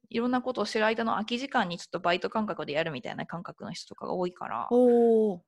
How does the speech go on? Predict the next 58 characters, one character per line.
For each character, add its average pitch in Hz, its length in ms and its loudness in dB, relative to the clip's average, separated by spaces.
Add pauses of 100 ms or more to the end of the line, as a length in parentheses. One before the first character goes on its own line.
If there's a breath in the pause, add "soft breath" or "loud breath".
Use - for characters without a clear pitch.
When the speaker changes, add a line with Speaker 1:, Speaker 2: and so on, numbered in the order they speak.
(140)
Speaker 1:
な 254 100 2
ん - 20 4
か、 226 100 6
Speaker 2:
お 233 460 4
ー。 - 20 -20 (100)
Speaker 1:
面 302 220 2
白 392 220 2
い - 20 4
人 240 160 0
が 214 60 2
多 214 80 4
い - 20 0
の。 202 80 -2
Speaker 2:
そ - 20 -6
う 196 40 -6
な 208 80 0
ん - 20 0
だ。 - 0 -
Speaker 1:
な - 40 -
ん - 20 -10
か、 - 240 -4 (340 soft breath)
タ 226 160 6
イ 220 120 6
で、 233 80 6
Speaker 2:
へ 233 260 6
え。 - 220 -4 (280)
Speaker 1:
今 339 300 2
は 190 200 6
実 196 280 -8
は 202 260 4
そ 196 140 -10
の - 100 -8
タ 254 200 0
イ 226 180 -4
と - 100 -10
か、 - 220 -4 (580)
あ、 - 220 -2
前 254 160 2
の 247 100 -2
人 - 140 -10
は - 40 -2
イ 220 60 0
ン 233 60 -2
ド 202 80 -4
か 208 100 -4
な？ - 100 -8
イ 330 140 -4
ン 349 80 -4
ド 226 80 2
に 185 120 -4
住 202 200 -6
ん 185 80 -6
で 165 100 -4
て、 165 380 -2
み 151 120 -12
た - 140 -12
い - 100 -16
な。 - 140 -20